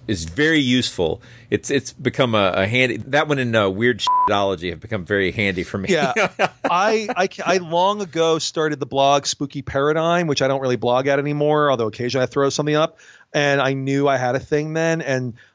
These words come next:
Speaker 2: I thought that the press was gonna fight me on the title, and they're like, "No, we really like this title, actually." They, there was some discussion of the subtitle, which again is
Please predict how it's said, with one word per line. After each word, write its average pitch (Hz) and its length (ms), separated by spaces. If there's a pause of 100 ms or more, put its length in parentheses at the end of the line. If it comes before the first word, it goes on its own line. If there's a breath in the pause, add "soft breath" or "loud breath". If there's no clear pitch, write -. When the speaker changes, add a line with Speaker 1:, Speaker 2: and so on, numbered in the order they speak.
(140)
Speaker 2:
I 175 180
thought 190 300
that 175 80
the - 80
press 156 340
was 151 80
gonna 139 180
fight 135 360
me 170 160
on 165 180
the 170 80
title, 180 540
and 135 120
they're 160 80
like, 147 200
"No, 120 360
we 135 440
really 127 340
like 117 240
this 110 160
title, 92 340 (100)
actually." 101 460 (300 loud breath)
They, 175 480
there 156 380
was 180 120
some 220 160
discussion 180 540
of 147 240
the 139 100
subtitle, 160 680
which 143 180
again 127 200
is 117 200